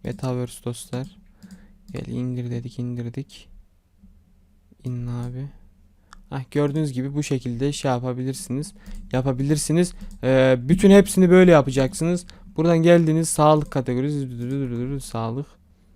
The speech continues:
<clears throat> Baba. Ya da taklit. Taklit yazalım, bakalım taklitte ne varmış. Bu varmış bu. Geldik dostlarım, bununla ufak ufak oynamalar yapacağız.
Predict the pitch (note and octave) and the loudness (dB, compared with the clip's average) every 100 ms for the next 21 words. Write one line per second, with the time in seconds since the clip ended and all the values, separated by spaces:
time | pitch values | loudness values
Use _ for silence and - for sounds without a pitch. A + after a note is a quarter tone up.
0 | _ _ _ _ - - - - _ _ | _ _ _ _ -20 -20 -20 -20 _ _
1 | _ - C3+ C3 - - - - - B2 | _ -16 -2 8 8 8 -2 -12 -6 -4
2 | B2 - - - - - - - - - | -6 -10 -12 -12 -12 -14 -16 -16 -16 -6
3 | C3 C3 D3+ E3 - - - - B2+ - | -2 0 -2 -4 -10 -12 -14 -10 -10 -8
4 | B2+ A#2+ - F3+ - - - - - C#3 | -8 -8 -10 -10 -12 -14 -16 -18 -4 -2
5 | - - - F3+ E3+ E3+ F#3+ D#3 C#3+ D#3+ | -2 -2 6 8 8 6 4 2 2 2
6 | E3+ D3+ C#3+ D3 - D3 D3 C3 - - | 2 0 -4 -4 -2 0 2 2 0 0
7 | - G3 C#3 A#2+ A#2 - B2 A#2+ - - | 6 8 8 6 -8 -10 -10 -10 -16 -20
8 | - - - - - - - - _ D3+ | -20 -20 -20 -20 -20 -20 -20 -20 _ 6
9 | F3+ G3 D#3+ C#3+ D#3+ D#3+ D3+ F#3+ E3 D#3 | 8 8 6 6 4 4 4 6 6 2
10 | - D3+ F3 E3+ - E3 E3 - C3+ C#3 | 0 0 2 0 2 0 0 -2 0 2
11 | C#3+ D3 D3 B2+ A#2 A#2 - B2 C#3+ - | 2 2 2 0 -2 -8 -6 -6 -8 -14